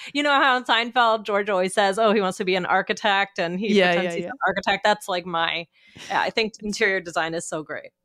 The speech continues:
Speaker 2: It's pretty cool. It's pretty cool. I mean, I think some of
Speaker 1: Mm-hmm.
Speaker 2: that stuff could be learned, right? I, maybe th-, you would need some natural talent, but I
Speaker 1: Yeah.
Speaker 2: think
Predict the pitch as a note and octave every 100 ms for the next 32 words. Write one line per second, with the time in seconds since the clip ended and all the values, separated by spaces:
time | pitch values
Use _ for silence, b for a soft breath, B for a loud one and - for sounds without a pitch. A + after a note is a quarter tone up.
0 | _ A3 - - D#4+ A3 - E3+ E3+ E3+
1 | E3+ - G#3 - G#3 E3 F3 E3 E3 F3
2 | A#3+ C4 - D#4+ C5+ - A4 A4+ A3+ A3
3 | - B3 F3 D3+ D#3 A3+ E3+ D#3 E3+ E3
4 | E3+ F3 F3 - - - F3 G3 A#3+ G3
5 | - A3+ A#3+ B3 B3 B3 B3 B3 C4+ -
6 | A#3+ C#4 C4 B3+ B3